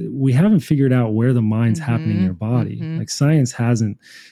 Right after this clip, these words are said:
Speaker 1: hasn't measured, like, "Oh, is it happening in the space in
Speaker 2: Right.
Speaker 1: between your ears or your prefrontal cortex or, like, in between your eyes? Like, where is mind actually happening?" Well, your body, your, the state of your nervous system is an antenna.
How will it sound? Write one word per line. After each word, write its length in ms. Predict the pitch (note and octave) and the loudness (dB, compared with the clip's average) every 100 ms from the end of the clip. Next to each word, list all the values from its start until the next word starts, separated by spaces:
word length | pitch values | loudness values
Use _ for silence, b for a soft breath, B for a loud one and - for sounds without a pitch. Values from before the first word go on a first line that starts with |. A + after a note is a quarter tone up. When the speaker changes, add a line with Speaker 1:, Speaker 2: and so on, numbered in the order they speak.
| B | B
Speaker 1:
hasn't 320 | B2+ B2 G#2+ | 0 0 0
measured, 380 | A2 B2+ A#2 G#2 | 0 0 0 -2
like, 200 | G2+ G2 | -4 -4
"Oh, 120 | A2 | -4
is 100 | G2+ | -2
it 100 | G#2 | -4
happening 500 | G2 A2 A#2+ A#2+ A2+ | -4 -4 -2 0 0
in 100 | A2 | 0
the 80 | G2 | -2
space 400 | - A2+ A#2 - | -4 -2 -2 0
in 60 | A2 | -4
Speaker 2:
Right. 100 | G#2 | -4
Speaker 1:
between 240 | - A2+ | 0 0
your 140 | G#2+ G2+ | 0 -2
ears 420 | A2+ C3 C#3 B2+ | 0 2 2 0
or 60 | G#2+ | -2
your 140 | G2 | -4
prefrontal 540 | - A#2+ - A#2 G#2+ - | -4 -4 -2 -2 -4 -4
cortex 640 | B2+ B2+ C3 B2 B2 - | -2 0 2 2 0 -2
or, 180 | G2+ G2+ | -4 -4
like, 240 | F#2+ - | -6 -4
in 60 | G#2+ | -4
between 240 | G#2+ A2+ | -2 -2
your 140 | G2+ A2 | 0 0
eyes? 260 | D3 C3 | 2 2
Like, 100 | A2 - | -2 -4
where 220 | A#2+ F3 | -2 0
is 120 | A#2+ | 0
mind 320 | A#2 A#2+ B2 | 0 2 2
actually 280 | A#2 G#2+ G2+ | 0 -4 -8
happening?" 480 | F#2+ B2 C#3+ A#2 A#2+ B B B B - | -6 -4 -4 -6 -12 B B B B -2
Well, 120 | B2+ | 0
your 100 | B2 | 2
body, 420 | G#2+ D3 F#3+ F3 | 2 2 4 4
your, 140 | C3 A#2 A#2+ | 2 2 0
the 80 | A2+ | -4
state 400 | - - E3+ G#3+ | -8 -2 2 4
of 120 | G#3 | 4
your 140 | C3 B2 | 2 2
nervous 380 | B2 D#3 C#3+ - | 2 2 0 -2
system 260 | B2 A#2+ | -4 -4
is 180 | B2 A#2+ | -2 0
an 140 | A#2+ G#2+ | 0 0
antenna. 680 | G2+ - - F3+ E3+ G2 | -4 -6 -2 2 2 0